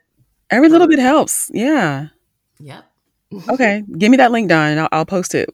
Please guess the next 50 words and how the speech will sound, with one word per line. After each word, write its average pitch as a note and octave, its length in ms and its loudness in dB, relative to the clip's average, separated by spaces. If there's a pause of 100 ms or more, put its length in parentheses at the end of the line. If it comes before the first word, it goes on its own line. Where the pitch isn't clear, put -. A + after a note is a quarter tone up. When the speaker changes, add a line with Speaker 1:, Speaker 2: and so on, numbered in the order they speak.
Speaker 1:
with D#3 280 -4
this C#3+ 240 -2
Speaker 2:
Okay. G4 120 -16
Speaker 1:
podcast, C3 720 -10
so D3+ 200 -12
it's D3+ 120 -12
all D3 160 -8
accessible C3 440 -10
together, B2 420 -8
okay? F3+ 260 -4 (560)
Speaker 2:
Thank G#4+ 160 -14
you. A#3 80 -12
Yes. C4 400 -18 (320)
Speaker 1:
All F#3+ 100 -14
right. D3 320 -12
Awesome. D#3+ 320 -8
You're F3 140 -4
welcome. C3 580 -6 (720)
All C#4 80 2
right. C#4 180 4
So - 120 0
I C4+ 40 4
just - 100 -8
wanna C4 140 4
say A3 180 0
thank F3+ 220 0
you G3 80 -2
again, D3+ 320 0
Dawn. C#3+ 280 -2
It's - 180 -6 (160)
definitely G3+ 300 4
been F#3+ 120 2
a F3 60 2
pleasure, D#3 800 0
and C3+ 440 0 (520)
I'm E3+ 140 2
thinking G3+ 200 -2
we're F#3+ 40 0
gonna F3+ 120 2
do E3+ 100 2
some F#3+ 160 0
yoga D3 520 4
when D3 100 0
we D3+ 40 6
get C3+ 100 4
off B2 100 -2
this B2+ 140 -6
call, A2 240 0
just C#3+ 360 -4
because D#3+ 380 2